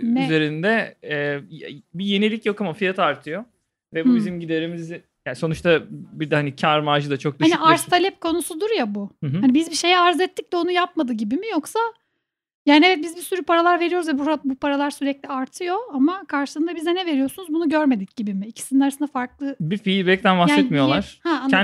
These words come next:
Speaker 1: Öyle bir
Speaker 2: işlerinde
Speaker 1: feedback
Speaker 2: yapıyorlar
Speaker 1: yok.
Speaker 2: aslında. O tür feedback'te beraber
Speaker 1: Hı.
Speaker 2: çalışıyor çoğunlukla.
Speaker 1: Hı hı.
Speaker 2: E, H O K'in falan Autodesk'le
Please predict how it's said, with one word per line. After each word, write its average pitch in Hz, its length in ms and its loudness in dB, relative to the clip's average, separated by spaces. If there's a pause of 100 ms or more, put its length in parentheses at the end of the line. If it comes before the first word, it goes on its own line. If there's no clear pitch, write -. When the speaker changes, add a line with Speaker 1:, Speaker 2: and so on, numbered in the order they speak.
Speaker 1:
Öyle 269 40 4
bir 285 60 2
Speaker 2:
işlerinde 226 220 4
Speaker 1:
feedback 226 160 6
Speaker 2:
yapıyorlar 226 300 6
Speaker 1:
yok. 160 80 6
Speaker 2:
aslında. 147 340 -2
O 139 100 -2
tür 156 120 -8
feedback'te 151 480 -4
beraber 165 360 4
Speaker 1:
Hı. 175 40 -8
Speaker 2:
çalışıyor 160 560 -2
çoğunlukla. 123 720 -6 (140)
Speaker 1:
Hı 262 60 8
hı. 254 300 6
Speaker 2:
E, - 200 -4
H 156 120 -4
O - 20 0
K'in 160 220 -2
falan 151 440 0
Autodesk'le 139 720 -6